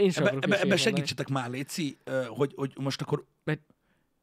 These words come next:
Speaker 1: idén az utolsó? Én azt hittem, hogy a karrierjének ez lesz a vége.
Speaker 2: Én
Speaker 1: Akkor
Speaker 2: is
Speaker 1: lehet,
Speaker 2: azt
Speaker 1: hogy rosszul
Speaker 2: hittem, hogy
Speaker 1: gondoltam. Ma lesz.
Speaker 2: Ma lesz, akkor még hátra van. Oké. Oké, oké.
Speaker 1: Ma lesz a döntő.
Speaker 2: Most lesz a döntő. Jó, oké.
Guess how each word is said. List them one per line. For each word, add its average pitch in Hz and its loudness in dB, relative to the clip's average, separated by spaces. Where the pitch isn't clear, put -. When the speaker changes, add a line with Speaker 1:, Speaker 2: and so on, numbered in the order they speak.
Speaker 1:
idén 196 6
az 208 6
utolsó? 190 6
Én 214 6
azt 262 4
hittem, 240 4
hogy 233 8
a 214 4
karrierjének 139 4
ez 139 0
lesz 117 -10
a 131 -6
vége. 107 -4
Speaker 2:
Én 127 -10
Speaker 1:
Akkor - 0
Speaker 2:
is - -2
Speaker 1:
lehet, 185 4
Speaker 2:
azt 147 0
Speaker 1:
hogy 147 -4
rosszul 135 -2
Speaker 2:
hittem, 131 0
hogy 127 0
Speaker 1:
gondoltam. 127 -4
Ma 151 6
lesz. - 0
Speaker 2:
Ma 220 8
lesz, 123 0
akkor - 2
még 165 2
hátra 139 2
van. 117 -2
Oké. 214 2
Oké, 180 -2
oké. 135 -4
Speaker 1:
Ma 175 4
lesz 147 4
a 139 -6
döntő. 135 -4
Speaker 2:
Most 147 2
lesz 117 -6
a - -8
döntő. - -12
Jó, 226 0
oké. 127 -6